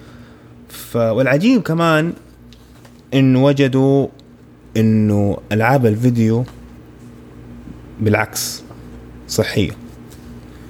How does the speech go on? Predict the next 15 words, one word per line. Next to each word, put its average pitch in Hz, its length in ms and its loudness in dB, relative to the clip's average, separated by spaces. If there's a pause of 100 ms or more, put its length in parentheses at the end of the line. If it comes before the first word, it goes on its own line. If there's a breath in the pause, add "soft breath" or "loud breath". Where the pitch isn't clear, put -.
(160 loud breath)
وإنها 101 260 2
كعادة 113 400 2
صحية 85 460 -4
يعني. 64 240 -8 (340 loud breath)
طبعا 120 240 0
مو 110 480 4 (280)
يعني 95 160 -2
كل 110 160 2
شيء 101 360 2
يزاد 98 440 0 (100)
حد 92 300 -4
وينقلب 95 400 0
ضده، 101 240 -2 (180)
بس 95 220 -2
إنه 95 300 2